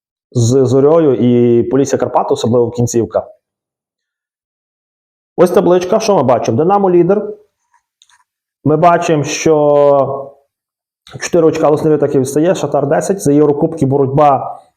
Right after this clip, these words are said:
між Поліссям, Кривбасом, Карпатами, але Кривбас тридцять п'ять, Полісся тридцять вісім, але в Кривбаса два матчі в запасі. Ну ось так, подивимося, як то з того всього, що, всього буде.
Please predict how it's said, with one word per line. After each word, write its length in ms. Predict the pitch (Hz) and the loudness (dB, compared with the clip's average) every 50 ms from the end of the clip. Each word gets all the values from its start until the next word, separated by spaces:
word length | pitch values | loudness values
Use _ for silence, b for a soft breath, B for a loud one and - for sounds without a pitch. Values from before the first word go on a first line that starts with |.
| _ _ _ - | _ _ _ -4
між 140 | 139 139 | -4 -4
Поліссям, 640 | 135 139 151 156 156 170 156 160 - 147 139 120 107 | -2 -2 0 0 2 2 0 -2 -2 -4 -4 -4 -4
Кривбасом, 640 | - - 135 135 127 127 143 156 156 156 - 139 131 | -4 -2 -2 -2 0 0 2 0 0 0 -2 -4 -4
Карпатами, 800 | 127 - 135 131 131 - - 143 139 135 - 143 143 156 170 165 B B B B B B B B | -4 -4 -4 -4 -4 -2 0 0 0 0 0 -2 -2 -2 -4 -4 B B B B B B B B
але 180 | 131 131 135 | 0 0 0
Кривбас 380 | 131 - 156 147 160 175 170 170 | 0 0 0 4 4 4 4 4
тридцять 400 | - 170 170 170 175 156 160 165 | 2 0 0 0 0 -4 -2 2
п'ять, 320 | 180 180 190 196 190 - | 2 2 2 0 -2 -4
Полісся 300 | - 135 147 151 151 160 | -2 -2 0 0 -2 -2
тридцять 320 | 156 143 151 151 143 147 151 - _ _ _ _ _ _ _ _ _ - | -2 -2 -2 -2 -2 -4 -6 -8 _ _ _ _ _ _ _ _ _ -2
вісім, 440 | 127 151 202 208 208 - 143 127 - | 0 2 2 2 0 -2 -4 -4 -4
але 240 | - 120 113 120 131 | -4 0 2 2 2
в 60 | 127 | 2
Кривбаса 440 | - 131 123 110 113 143 151 - 147 | 0 -2 -2 0 0 0 0 0 -2
два 180 | 117 113 117 123 | -2 -2 -2 -2
матчі 280 | 123 127 127 127 - | -2 -2 -4 -2 -4
в 60 | 120 113 | -2 -2
запасі. 460 | 120 117 - 107 101 95 - - 107 | -2 -4 -4 -4 -4 -4 -4 -4 -2
Ну 120 | 117 127 | 0 0
ось 160 | 135 147 147 | 0 -2 -2
так, 220 | - 110 101 - - | -4 -6 -6 -6 -4
подивимося, 420 | - 123 123 120 110 104 - 101 | -4 -2 -2 -2 -2 -4 -4 -6
як 120 | 98 - - | -6 -4 -4
то 80 | 107 | -8
з 60 | 98 | -6
того 200 | - 101 98 101 | -4 -6 -4 -4
всього, 300 | 101 104 - 101 98 92 | -4 -4 -4 -4 -4 -4
що, 120 | - - - - | -8 -10 -16 -14
всього 220 | - - 113 107 | -8 -4 -4 -4
буде. 260 | 101 - 101 - 107 | -2 -2 -4 -4 -4